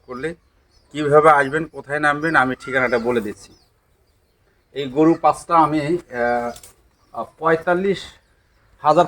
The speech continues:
পাঁচশো টাকা করে রেট রাখলাম। এই গরু পাঁচটার দাম হলো পঁয়তাল্লিশ হাজার পাঁচশো। আহ, আপনারা যদি এই গরুগুলো নিতে চান, আমার নাম্বারে যোগাযোগ করবেন এবং আমি ও-, কীভাবে আসবেন ভিডিওতে না বলে আমি মোবাইলে আপনাদেরকে অ্যাড্রেসটা বলে দেবো।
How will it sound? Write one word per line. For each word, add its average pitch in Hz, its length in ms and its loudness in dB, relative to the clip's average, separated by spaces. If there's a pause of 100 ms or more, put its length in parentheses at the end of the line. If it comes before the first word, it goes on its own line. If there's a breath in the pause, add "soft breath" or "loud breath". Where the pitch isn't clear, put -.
পাঁচশো 175 280 4
টাকা 180 180 6
করে 165 180 2
রেট 151 220 4
রাখলাম। 104 360 -2 (1120)
এই 139 120 -6
গরু 151 300 -2
পাঁচটার 151 360 -4
দাম 139 240 2
হলো 156 260 -4 (160)
পঁয়তাল্লিশ 147 440 -8
হাজার 156 180 -2 (100)
পাঁচশো। 135 380 -4 (1040)
আহ, 127 80 -12 (200)
আপনারা 151 340 2
যদি 160 220 0
এই 151 240 4
গরুগুলো 147 360 2
নিতে 147 300 -2
চান, 175 240 -8
আমার 127 220 0
নাম্বারে 127 360 2
যোগাযোগ 123 400 0
করবেন 143 300 -4 (140)
এবং 120 260 -2
আমি 117 260 -2 (300)
ও-, 131 100 -10 (180)
কীভাবে 156 360 4
আসবেন 143 400 2
ভিডিওতে 131 380 0
না 127 180 4
বলে 135 200 0
আমি 120 220 2
মোবাইলে 117 380 2
আপনাদেরকে 113 380 -4
অ্যাড্রেসটা 110 380 -10
বলে 107 220 -8
দেবো। 98 220 -12